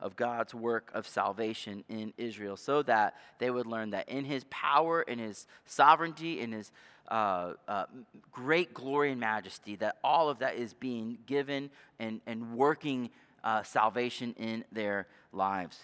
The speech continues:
In Exodus three fourteen, we'll learn about God's personal covenantal name. And there'll be much more to be, to be said about that,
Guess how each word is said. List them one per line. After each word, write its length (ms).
In 100
Exodus 360
three 180
fourteen, 480
we'll 120
learn 180
about 260
God's 420
personal 640
covenantal 760
name. 500
And 100
there'll 120
be 140
much 300
more 140
to 60
be, 240
to 120
be 100
said 260
about 340
that, 320